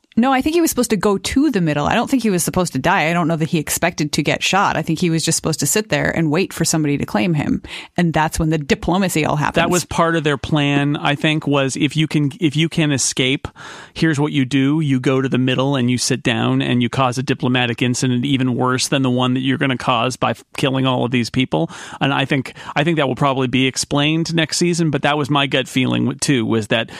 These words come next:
Speaker 2: this is all part of the plan. And he, he just happened to be, like, dying, but that was kind of part of the plan to do that. If not, then it was just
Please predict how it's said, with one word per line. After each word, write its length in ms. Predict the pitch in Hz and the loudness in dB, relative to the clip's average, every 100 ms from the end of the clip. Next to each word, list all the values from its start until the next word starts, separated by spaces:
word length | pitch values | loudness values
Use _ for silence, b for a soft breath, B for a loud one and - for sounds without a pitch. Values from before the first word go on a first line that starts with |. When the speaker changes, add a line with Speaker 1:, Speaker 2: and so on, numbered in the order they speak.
| B - | B -2
Speaker 2:
this 160 | 165 | 0
is 100 | 151 | 2
all 140 | 147 - | 0 0
part 240 | 143 127 | 0 0
of 40 | |
the 60 | 127 | -2
plan. 380 | - 131 110 120 | 0 0 0 0
And 100 | 123 | 0
he, 160 | 180 | 2
he 80 | 165 | 2
just 160 | 151 151 | 2 0
happened 280 | 131 135 123 | 0 0 0
to 40 | |
be, 240 | 113 107 B B B | 0 0 B B B
like, 160 | 127 107 | -4 0
dying, 240 | 151 127 127 107 104 110 | 0 2 0 0 -2 -2
but 240 | 123 117 B B | -2 -4 B B
that 180 | - 135 | -2 -2
was 120 | 139 | -2
kind 180 | - 147 | 0 -2
of 60 | 120 | 0
part 180 | 135 123 | 0 0
of 60 | |
the 60 | 110 | -2
plan 340 | 131 117 113 | 0 0 0
to 80 | 120 | 0
do 160 | 117 110 | 0 0
that. 180 | 110 | 0
If 180 | 160 175 | 0 0
not, 240 | 185 165 147 | 0 0 0
then 140 | 139 | 0
it 60 | 131 | 0
was 140 | 120 | 0
just 200 | 135 | -2